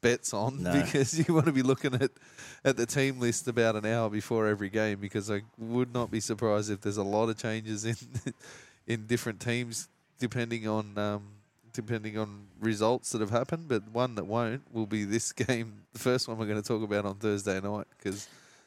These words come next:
Speaker 1: there won't be many team changes in
Speaker 2: No,
Speaker 1: this one,
Speaker 2: there
Speaker 1: I
Speaker 2: already
Speaker 1: don't
Speaker 2: is one,
Speaker 1: think.
Speaker 2: though, which we'll get to. Uh, but that said, you need to check out rugby league merch dot com to get the, some sexy Footy and Frothies hats and beanies and shirts and steins and stubby holders and all sorts of good stuff. You need to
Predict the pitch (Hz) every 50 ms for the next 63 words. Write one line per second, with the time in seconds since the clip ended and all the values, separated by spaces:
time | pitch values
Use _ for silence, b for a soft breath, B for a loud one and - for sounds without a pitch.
0 | B _ - 104 104 117 113 139 123 110 110 113 113 113 - - 123 117 113 107
1 | 123 117 110 110 107 104 101 101 107 107 110 104 95 - - 98 92 113 117 117
2 | 117 123 113 110 113 110 101 101 117 151 156 - - - 90 - - 90 85 92
3 | 107 - - - - 110 104 101 - - - 107 107 104 90 - 127 120 - -
4 | - - 113 98 - - - - - - 156 156 147 117 90 85 85 87 98 98
5 | 95 101 92 87 80 - - 98 - 95 78 76 82 82 80 80 82 85 80 82
6 | 95 95 87 - - 80 92 87 80 - - - 117 120 110 85 82 85 - 71
7 | 82 85 82 82 78 71 - - - 87 - - - 95 - - 92 90 - -
8 | 104 95 95 87 - - 92 - 92 85 - - 98 95 - - - - 90 82
9 | 90 90 98 101 101 98 95 90 90 85 80 78 - - 104 107 107 95 - -
10 | - B B B B B B B B B B - 175 - - - - - 107 110
11 | 113 110 107 101 101 98 - - - - _ _ - 85 85 82 80 82 82 82
12 | 82 - - 104 98 104 101 95 95 98 95 95 87 92 90 85 85 85 - -
13 | - 90 101 95 92 - 90 76 - 85 82 95 90 - - - - - - 143
14 | 143 135 - - 98 90 90 87 - 85 85